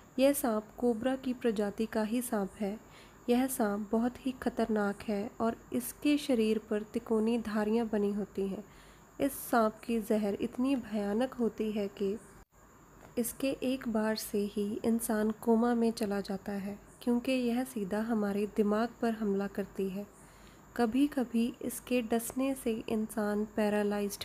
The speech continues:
भी हो जाता है। पैरालाइज्ड मतलब किसी भी इंसान के शरीर में अगर जहर चला जाए तो उसका कोई भी अंग काम करना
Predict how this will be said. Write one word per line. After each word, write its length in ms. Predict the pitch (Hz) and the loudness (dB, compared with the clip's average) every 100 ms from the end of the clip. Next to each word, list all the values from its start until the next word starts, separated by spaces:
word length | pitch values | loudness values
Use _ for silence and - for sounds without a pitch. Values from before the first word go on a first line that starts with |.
| - | -2
भी 160 | 220 233 | 0 0
हो 240 | 226 226 | 2 2
जाता 340 | 226 196 185 190 | 2 -2 -4 -6
है। 200 | 190 185 - - - - - - - | -6 -10 -14 -20 -20 -20 -20 -6 0
पैरालाइज्ड 640 | 214 233 254 254 262 - | 2 2 2 0 0 0
मतलब 380 | 254 254 254 254 - | -2 0 -4 -4 -6
किसी 280 | 247 - 269 | -2 0 0
भी 200 | - 262 | 0 -2
इंसान 560 | 254 240 240 208 208 208 - | 0 -2 0 0 0 -2 -4
के 180 | - 208 | -2 0
शरीर 320 | 214 220 220 226 | 2 2 2 2
में 120 | 226 | 0
अगर 200 | 214 220 | 2 0
जहर 340 | 202 214 220 220 | 2 0 0 0
चला 260 | 233 233 233 | 0 2 2
जाए 320 | 226 190 196 220 - - - | 0 -2 -2 -6 -16 -20 -6
तो 100 | 247 | 0
उसका 360 | 240 226 - 226 233 - | 0 0 0 -2 -2 -2
कोई 240 | 247 262 | 2 2
भी 260 | 233 - 233 | 0 -2 -2
अंग 280 | 302 202 214 - - - - - | 0 -2 -4 -8 -18 -20 -20 -2
काम 220 | 226 233 233 | 2 4 2
करना 360 | 220 202 202 | 2 2 0